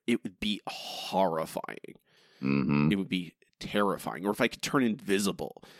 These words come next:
Speaker 1: if I, oh, I turn into a rock monster. Like, yeah, it's a horror like that. And I think that it really gets what that part of it right at first, you know? And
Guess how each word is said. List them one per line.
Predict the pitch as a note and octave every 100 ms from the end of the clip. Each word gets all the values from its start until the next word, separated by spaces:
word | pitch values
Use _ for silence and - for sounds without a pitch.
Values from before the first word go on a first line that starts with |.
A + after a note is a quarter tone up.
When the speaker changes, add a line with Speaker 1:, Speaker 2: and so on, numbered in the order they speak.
| - - -
Speaker 1:
if |
I, | A2 G#2 -
oh, | B2 A2+
I | A2
turn | - C3+
into | B2+ B2
a | G#2
rock | G2 F#2+ A2 -
monster. | - - - E2
Like, | G#2 -
yeah, | C#3
it's | F2 F2+ F#2
a |
horror | - - - G3+ - G2+ F#2
like | F2+
that. | G#2+ A2 -
And | A2+
I | G#2
think | A2+ G2
that | G2+ - G#2 G#2+
it | G#2+ F#2
really | A#2+ G#2+ F#2+
gets | G2 -
what | G2 E2 _
that | G2 F2 F2+ -
part | - E2+
of | E2+
it | E2 D2+ -
right | G2 E2+ D#2+ - -
at | D#2+
first, | - G1+ - -
you | C#2+
know? | D2+ - - - - - _
And | F#2+ G2 F2+ E2